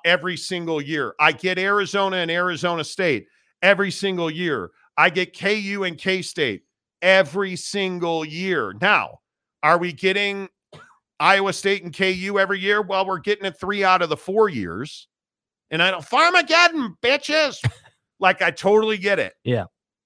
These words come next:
Speaker 1: But if you guys look at these schedules, man, I think they're pretty good. If you look at the, if you look at,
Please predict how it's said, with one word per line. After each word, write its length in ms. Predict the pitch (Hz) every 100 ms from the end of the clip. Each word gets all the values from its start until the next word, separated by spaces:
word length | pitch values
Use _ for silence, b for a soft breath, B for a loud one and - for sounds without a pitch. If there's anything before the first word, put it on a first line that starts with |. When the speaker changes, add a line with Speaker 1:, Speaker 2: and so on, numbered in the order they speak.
| _ _ _
Speaker 1:
But 140 | - 180
if 160 | 165
you 140 | 175 226
guys 340 | 233 247 220
look 240 | 180 202 208
at 140 | 196
these 240 | 190 180 -
schedules, 800 | - 180 156 113 82 - - _ _ _ _ _
man, 180 | 160 180
I 120 | 175
think 320 | 165 196 190 190
they're 160 | 170
pretty 320 | 165 180 156
good. 340 | 123 131 101 - _ _ _ _
If 220 | 160 165
you 220 | 135 196 196
look 400 | 160 180 202 220
at 180 | 220 220
the, 360 | 202 196 196 170
if 160 | 139
you 240 | 151 196 180
look 280 | 180 190
at, 140 | 208